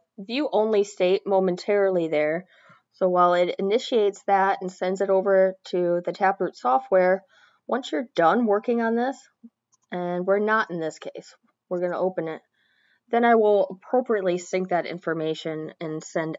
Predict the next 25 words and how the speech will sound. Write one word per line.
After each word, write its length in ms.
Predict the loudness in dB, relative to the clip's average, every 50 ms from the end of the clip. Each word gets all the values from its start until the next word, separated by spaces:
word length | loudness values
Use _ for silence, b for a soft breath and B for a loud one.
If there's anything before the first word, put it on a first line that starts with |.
| _ _
everything 800 | -4 -2 0 0 2 2 2 0 0 -4 _ 0 0 0 0 0
that 100 | -2 0
I've 200 | 0 0 -2 -2
gathered 420 | -2 0 0 2 0 0 -2 -4 -4
so 180 | -6 -6 -6
far 560 | -4 _ -2 0 0 0 0 -2 -4 -6 -10 _ _ _
back. 340 | -4 -4 -4 -4 -6 _ -20 _ _ _ _ _ _ _ _ _ _ _ _ _ b b b b b b b b b b b b b b _ _
So 100 | 0 0
from 220 | 2 2 0 2
an 80 | 2 0
attachments 640 | 0 -2 -2 -2 -2 -2 -2 -2 -4 -4 -4 -4 -4
perspective, 800 | -2 -2 -2 -2 -2 -4 -4 -4 -2 -2 0 0 0 0 -2 _ b b b b _
if 140 | -12 -4 -2
I 140 | -2 -2
take 260 | -2 -2 -6 -8 _ _
pictures 680 | -8 -8 -8 -8 -6 -4 -4 -2 -2 -4 -8 -10 -8
or 120 | -6 -6
if 100 | -6 -4
I 120 | -4 -6 -4
take 220 | -4 -6 -8 -8 -6 _
audio 600 | -2 -2 2 2 2 2 2 0 -2 -4 -6 -8 _ _
from 420 | _ -8 -6 -6 -4 -6 -6 -8 -10 _ _ _ _ -8
an 260 | -6 -6 -4 -6 -8 -8 _
interview, 680 | -8 -8 -4 -2 -2 -2 -2 -4 -4 -2 -2 -4 -4 -8
videos, 720 | -6 0 0 0 2 2 0 0 0 -2 -6 -8 -10